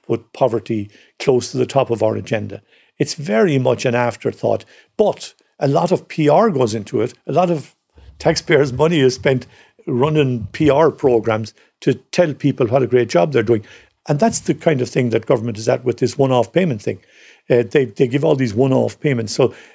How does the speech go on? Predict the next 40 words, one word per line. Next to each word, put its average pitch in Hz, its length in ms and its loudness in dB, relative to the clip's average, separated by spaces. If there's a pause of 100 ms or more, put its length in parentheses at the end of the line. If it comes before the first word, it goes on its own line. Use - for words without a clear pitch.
(340)
month 160 400 0
after 143 260 2
month 139 360 0
after 135 240 2
month, 131 220 0
they 135 80 2
have 117 80 0
another 120 240 2
payment 113 420 -2
coming 117 220 -2
up. 101 120 0 (280)
The 196 100 0
only 220 160 4
problem 151 420 0
is 120 100 -2
you 147 60 0
put 208 160 2
them 170 100 0
all 180 140 6
together. 143 580 2 (920)
First 175 260 0
of 220 80 0
all, 175 280 2 (100)
they're, 151 200 4
when 156 240 0
they're 135 120 2
done, 131 240 0
they're 113 160 2
done. 123 360 0 (180)
They 123 100 2
don't 143 240 0
come 113 160 -4
back. 131 360 -2 (320)
But 139 100 0
the 139 80 2
second 190 400 0
thing 110 280 -2 (400)
is 143 180 2
that 143 240 0 (680)
people 190 500 2